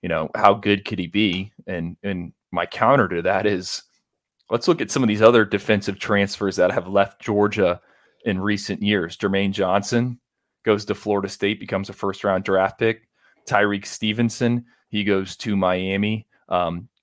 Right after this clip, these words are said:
I think he could be a day two, early day three selection this upcoming weekend. Uh, and, and Brenton Cox, he was at Florida. He had a huge impact before he, uh, was dismissed. Um, so what I'm saying is, like, if you get a transfer from Georgia, don't think that this is,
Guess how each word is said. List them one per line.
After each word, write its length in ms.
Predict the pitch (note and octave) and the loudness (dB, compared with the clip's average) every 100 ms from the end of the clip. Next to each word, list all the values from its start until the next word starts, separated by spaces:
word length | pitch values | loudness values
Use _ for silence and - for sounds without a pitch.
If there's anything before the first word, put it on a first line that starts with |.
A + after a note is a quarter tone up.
| _ _ - | _ _ -6
I 80 | |
think 220 | G2 A2+ G#2+ | -4 -4 -4
he 100 | G#2 | -2
could 140 | G#2+ | -2
be 140 | G2 | -2
a 40 | F#2+ | -2
day 260 | G2 G2 | 0 -2
two, 380 | G2 - G2+ G2+ | -2 -6 -4 -2
early 300 | F#2+ G2 G2 | 0 -2 -2
day 240 | G2+ F#2 F#2+ | -4 -4 -6
three 280 | - G2+ | -8 -8
selection 720 | G2 F#2+ F#2 F#2 - A2 G#2 G#2+ _ | -8 -6 -2 -2 -2 -4 -4 -8 _
this 180 | - G2 | -6 0
upcoming 520 | F#2+ - A2 G2 F#2 | 0 0 -2 -2 -4
weekend. 520 | F#2 F#2+ A2 G#2+ A2 A2 _ _ _ | -6 -6 -2 -2 -2 -8 _ _ _
Uh, 300 | - E2 D#2+ | -2 -2 0
and, 180 | - G#2 | -2 -2
and 380 | F#2 G2 F2+ _ | -2 -4 -6 _
Brenton 320 | A#2 G#2 G2 | 0 0 -2
Cox, 440 | - - G#2+ - - | -8 -6 -4 -6 -8
he 120 | F#2+ | -8
was 160 | F#2 | -4
at 160 | F#2 F2+ | -4 -4
Florida. 480 | - G2+ G2+ A#2+ B2+ | -6 -2 2 2 0
He 120 | G#2+ | 0
had 120 | G2 | 0
a 60 | F2+ | 0
huge 340 | - G#2+ G2+ | -4 -4 -4
impact 440 | G2+ G2+ A2 G#2+ - | -4 -4 -2 -2 -4
before 440 | G2 - G2 F#2+ - _ _ _ _ | -8 -4 -2 -2 -4 _ _ _ _
he, 340 | G2+ F#2 F#2 | -10 -8 -6
uh, 280 | F2 F2 F2 E2 | -4 -4 -4 -6
was 180 | G2 - | -10 -10
dismissed. 800 | - F#2 - F2+ G2+ - - - _ _ - | -10 -10 -10 -8 -6 -8 -12 -20 _ _ -8
Um, 360 | F#2 E2 E2+ - | -4 -4 -6 -8
so 160 | - | 2
what 120 | C3 | 8
I'm 100 | C#3+ | 8
saying 340 | A2+ - C3 A#2 | 8 4 4 2
is, 160 | G2 | -2
like, 220 | G2 F#2 G2 | -2 -2 -4
if 140 | G2 | -10
you 60 | G#2+ | -4
get 180 | C#3+ | -2
a 60 | G2+ | -2
transfer 460 | - B2+ A2+ - G#2 | -2 0 0 -2 -8
from 200 | - F2+ | -8 -8
Georgia, 420 | G#2 A2+ A2+ E2 | -2 -2 -2 -4
don't 280 | F2+ G#2+ - | -4 -4 -4
think 220 | G#2 G2+ | -6 -6
that 140 | F#2 | -10
this 220 | G2+ G2 | -10 -8
is, 380 | G2+ F2+ E2+ - | -8 -8 -10 -14